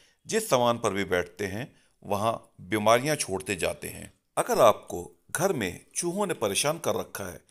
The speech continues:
तो इसका सबसे अच्छा उपाय यह है कि ऊंट के दाएं पांव का नाखून लाएं और घर में रख दें।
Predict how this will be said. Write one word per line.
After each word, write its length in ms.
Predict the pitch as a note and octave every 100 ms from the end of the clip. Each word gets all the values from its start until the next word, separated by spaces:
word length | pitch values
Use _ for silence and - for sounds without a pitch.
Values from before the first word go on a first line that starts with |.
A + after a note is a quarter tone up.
| - - _ _ -
तो 100 | F#3+
इसका 220 | - B2+
सबसे 300 | - - D#3+
अच्छा 200 | C#3 B2
उपाय 300 | G#2 G#2 G2+
यह 220 | F#2+ A2+
है 380 | C#3 B2 C3 F3 - - - _ _
कि 300 | - - - -
ऊंट 340 | G#3 C4 -
के 280 | - F#2+ E2+ - _ -
दाएं 300 | F2 C#3+ A3+
पांव 260 | A3+ B2 A2+
का 120 | A2+
नाखून 440 | G2+ F#2+ G#2 F#2+
लाएं 260 | F#2+ C3 - - -
और 140 | G#3
घर 200 | - -
में 140 | A2 D3
रख 140 | C3+
दें। 320 | F#2+ - -